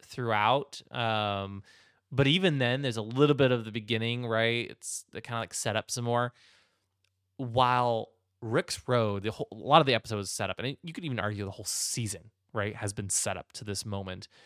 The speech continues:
Um, there was not one moment in Rick's Road where I was like, where they, like, I felt like you weren't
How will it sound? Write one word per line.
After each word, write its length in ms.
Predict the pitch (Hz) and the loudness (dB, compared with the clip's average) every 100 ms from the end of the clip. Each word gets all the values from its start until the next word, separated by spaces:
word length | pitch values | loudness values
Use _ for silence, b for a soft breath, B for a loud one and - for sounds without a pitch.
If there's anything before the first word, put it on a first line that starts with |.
| b b b b _ _ _ _ | b b b b _ _ _ _
Um, 380 | 127 113 104 98 - _ _ _ _ _ _ _ - | 2 2 2 -4 -12 _ _ _ _ _ _ _ -16
there 280 | 135 117 139 | -4 2 4
was 180 | 143 120 | 4 4
not 340 | 120 139 147 | 4 4 4
one 340 | 117 110 123 127 | 0 2 2 0
moment 460 | 107 101 101 95 | -2 -2 -2 -4
in 160 | - 101 | -6 -6
Rick's 240 | 98 - | -6 -6
Road 100 | 113 | -6
where 80 | 101 | -6
I 20 | |
was 100 | 80 | -6
like, 220 | 95 95 - _ _ - | -8 -12 -14 _ _ -6
where 200 | 120 117 | -2 -2
they, 220 | 117 - | -2 -6
like, 300 | 120 107 - | -8 -10 -8
I 100 | 104 | -8
felt 180 | - 113 | -4 -2
like 240 | 107 - | -2 -4
you 440 | 107 104 98 95 - _ _ | -8 -6 -6 -8 -10 _ _
weren't 560 | 120 113 113 107 - | -6 0 2 0 -6